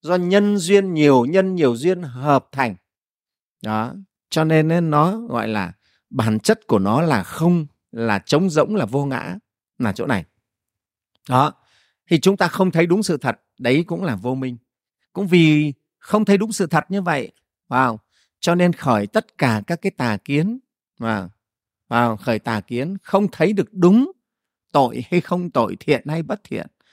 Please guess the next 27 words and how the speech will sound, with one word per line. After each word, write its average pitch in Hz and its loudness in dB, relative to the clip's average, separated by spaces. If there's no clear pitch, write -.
cũng 180 0
là 170 0
cái 147 -6
chỗ - -12
này 127 -8
đấy, 123 -12
thưa 151 -12
đại 139 -12
chúng. 180 -14
Ừ, - -16
chỗ, 147 -10
chỗ 143 -8
này. 107 -8
Đó, 135 4
đây 165 2
là 175 0
hai 170 0
cái 185 -6
bài 131 0
kinh 156 2
ở 113 2
hệ 110 0
nguyên 156 2
thủy 107 -4
mà 113 -4
chúng 151 -6
ta 143 -2